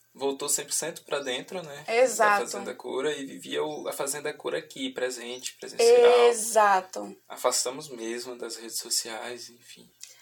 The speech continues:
Speaker 2: E, e tanto que a intenção que a gente tinha de que João, é, tomasse conta do perfil da Fazenda Cura não se sustentou, porque, é,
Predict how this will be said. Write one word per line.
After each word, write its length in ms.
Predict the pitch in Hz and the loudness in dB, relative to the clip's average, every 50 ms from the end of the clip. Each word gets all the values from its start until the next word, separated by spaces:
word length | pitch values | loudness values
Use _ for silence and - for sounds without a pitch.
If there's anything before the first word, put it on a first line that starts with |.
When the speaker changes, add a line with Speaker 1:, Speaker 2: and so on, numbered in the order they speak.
| - - - _ _ _ _ - | -20 -20 -20 _ _ _ _ -4
Speaker 2:
E, 500 | 240 233 233 233 233 233 233 226 214 - - 254 | -2 0 2 2 2 2 0 0 -2 -2 -2 -4
e 60 | 262 | 0
tanto 340 | - - 285 320 370 466 427 | 4 4 4 6 4 2 2
que 100 | 427 - | 2 4
a 300 | 403 381 349 - 330 311 | 4 6 8 8 8 8
intenção 640 | 302 311 311 381 415 415 - - - 277 294 330 466 | 6 4 2 2 4 4 4 4 4 4 2 2 2
que 100 | - - | 4 4
a 80 | 294 277 | 4 4
gente 300 | - 294 269 269 - 262 | 4 2 -2 -6 -4 -2
tinha 340 | - - - 254 254 269 311 | 0 0 0 0 -2 -2 -2
de 140 | 311 320 311 | -2 -2 -4
que 160 | - 294 262 | -4 -4 -2
João, 640 | 262 277 262 247 220 226 233 247 285 311 302 - - - | 0 2 4 4 4 6 4 4 2 2 0 0 2 2
é, 400 | 226 220 214 214 208 202 202 196 | 4 6 6 6 6 4 2 2
tomasse 560 | - - 254 247 226 226 269 277 - 320 311 | 2 2 2 4 4 4 4 4 2 0 2
conta 420 | - 269 262 277 269 269 330 269 | 2 2 2 2 2 2 2 2
do 120 | 262 254 254 | 2 2 0
perfil 540 | - 240 240 - - - 202 202 226 240 | -2 -2 -4 -4 -6 -8 -6 -4 -4 -2
da 160 | 247 220 196 185 | 0 0 0 0
Fazenda 360 | - 202 196 208 190 190 185 | 0 -2 -4 -4 -4 -6 -6
Cura 540 | 185 - 208 208 226 269 294 254 226 233 - - - - - - - _ _ _ | -6 -8 -6 -4 -2 0 2 2 2 0 -2 -10 -20 -20 -20 -20 -20 _ _ _
não 320 | 269 269 285 311 349 381 466 | 0 4 6 8 8 8 6
se 160 | - - 415 | 6 4 4
sustentou, 760 | - 403 381 - - 415 440 440 - - 285 285 285 294 294 - | 4 4 2 2 2 0 -2 0 4 6 8 10 10 8 6 4
porque, 800 | - 262 262 262 - - - - - 240 240 233 233 247 254 262 - - - - - - - - - _ _ _ _ - | 0 0 0 0 -4 -14 -10 -2 2 2 4 4 4 2 0 -4 -10 -16 -18 -16 -16 -18 -18 -20 -20 _ _ _ _ 6
é, 540 | 240 233 233 233 233 226 226 214 180 - | 6 8 8 8 6 6 4 2 0 -2